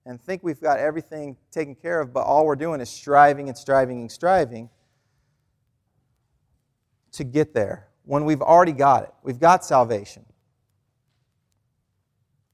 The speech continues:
How can we turn this around where our motivation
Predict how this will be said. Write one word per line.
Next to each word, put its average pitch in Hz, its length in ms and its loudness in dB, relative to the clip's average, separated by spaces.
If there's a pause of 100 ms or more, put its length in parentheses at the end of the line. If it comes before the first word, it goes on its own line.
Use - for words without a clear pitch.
(140)
How 160 240 -2
can 170 160 -16
we 151 80 -10
turn 151 240 -10
this 139 160 -16
around 143 340 -4
where 127 260 0
our 143 200 -2
motivation 127 760 -4